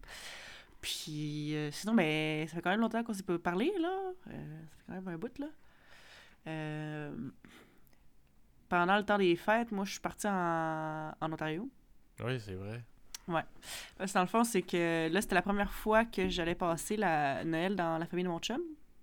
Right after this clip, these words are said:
Speaker 1: Puis, euh, c'était très le fun, hein. Pour vrai, euh, mon voyage en Ontario, j'ai vraiment, vraiment beaucoup aimé ça. Euh, ça a été su-, super cool, euh, de passer avec la famille. Ça a pas été facile de se rendre, par contre.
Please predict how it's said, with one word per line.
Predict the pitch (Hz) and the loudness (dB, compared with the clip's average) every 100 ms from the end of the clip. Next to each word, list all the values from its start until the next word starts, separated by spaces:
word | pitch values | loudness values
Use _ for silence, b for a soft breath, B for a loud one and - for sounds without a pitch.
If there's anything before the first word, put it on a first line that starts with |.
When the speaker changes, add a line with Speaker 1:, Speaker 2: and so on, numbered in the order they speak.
| - - B B B B B - - | -18 -16 B B B B B -20 -12
Speaker 1:
Puis, | - - 180 | -10 -6 -6
euh, | 160 160 160 - - | -6 -8 -10 -12 -14
c'était | - 185 | -2 0
très | 175 277 | 4 4
le | 262 | 4
fun, | - 220 185 | 4 4 4
hein. | 151 165 | 0 -4
Pour | 175 | -2
vrai, | 165 190 170 | 2 2 2
euh, | 143 | 0
mon | 156 | -2
voyage | 156 180 180 | 0 0 2
en | 156 | -2
Ontario, | 156 160 196 | -2 0 2
j'ai | 165 147 | 0 0
vraiment, | 165 175 196 | 2 4 4
vraiment | 190 185 | 4 2
beaucoup | 180 - 185 | 0 0 0
aimé | 170 | 0
ça. | - 185 254 B B B B B - | -2 -2 -4 B B B B B -6
Euh, | 160 156 | -4 -4
ça | 156 | -4
a | |
été | 165 170 | -2 -2
su-, | 170 - - | 0 -4 -6
super | - - - 196 185 - | -6 -6 -2 0 0 -2
cool, | - 190 214 226 | -4 -2 2 2
euh, | 175 | 2
de | 165 | 0
passer | 170 170 | -2 -2
avec | 175 | -2
la | 170 | -2
famille. | 170 190 226 | 0 0 0
Ça | |
a | 185 | 0
pas | - | 2
été | 214 233 | 2 0
facile | - 208 - - 285 247 170 | 4 2 4 0 2 2 2
de | 180 | 2
se | - | 2
rendre, | 208 214 196 | 4 4 2
par | - | -6
contre. | - 175 185 | -8 -8 -10